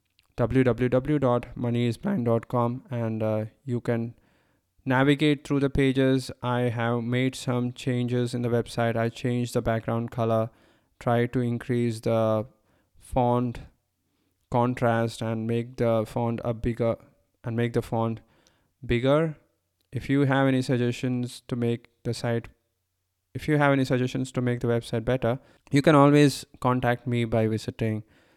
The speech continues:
the contact page. You can find the link to the contact page in the website itself. So th-, these are the things that I, I would have changed if I was starting a podcast. I would have done a little bit more marketing work,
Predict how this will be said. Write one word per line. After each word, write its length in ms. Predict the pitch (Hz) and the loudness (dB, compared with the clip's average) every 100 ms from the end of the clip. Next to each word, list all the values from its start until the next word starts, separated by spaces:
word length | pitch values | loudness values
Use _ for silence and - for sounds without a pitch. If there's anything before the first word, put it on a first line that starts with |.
| _ _ | _ _
the 80 | 120 | -4
contact 500 | 113 113 110 110 - | 0 0 -2 -4 -2
page. 480 | 117 113 113 - _ - | -2 -2 -4 -12 _ -10
You 140 | 127 | -2
can 160 | 143 131 | 0 2
find 240 | 143 135 | 2 2
the 60 | 123 | 2
link 200 | 117 120 | 0 -4
to 60 | |
the 80 | 120 | -4
contact 460 | 113 110 110 110 - | -2 -2 -2 -6 -2
page 340 | 110 107 - | -2 -2 -4
in 200 | 120 107 | -6 -2
the 100 | 107 | -2
website 400 | 104 101 - 101 | -2 -2 -4 -6
itself. 360 | 95 - 104 - - - | -6 -6 -8 -8 -18 -10
So 240 | - 139 | -4 -4
th-, 220 | 135 143 | -2 -6
these 260 | 143 151 160 | -2 -2 2
are 140 | 185 | 2
the 100 | 180 | 2
things 400 | 175 180 175 180 | 0 -2 -2 0
that 160 | 160 151 | 2 2
I, 180 | 135 135 | 2 0
I 180 | 135 135 | 0 0
would 220 | 139 147 | 0 2
have 400 | 143 139 135 135 | 4 4 2 0
changed 720 | - 139 127 147 160 156 - - _ _ _ _ _ | -4 0 0 0 -2 -6 -10 -18 _ _ _ _ _
if 200 | - 131 | -6 0
I 200 | 135 127 | 0 2
was 240 | 127 127 127 | 2 0 -2
starting 600 | - - 131 123 139 131 | -8 -4 0 0 0 -2
a 60 | |
podcast. 680 | 123 123 113 - 120 120 - _ _ _ _ _ | -2 -4 -2 0 0 0 -4 _ _ _ _ _
I 200 | - 123 | -2 0
would 160 | 127 127 | 2 4
have 180 | 120 120 | 2 2
done 340 | 127 135 139 - | 2 0 -2 -2
a 160 | 123 | -2
little 320 | 120 127 131 | -2 -2 -2
bit 240 | 123 127 127 | 0 -2 -2
more 240 | 123 120 | 0 0
marketing 640 | 117 113 117 123 139 131 | 0 0 -2 -4 -2 -2
work, 340 | 120 123 139 | 0 0 0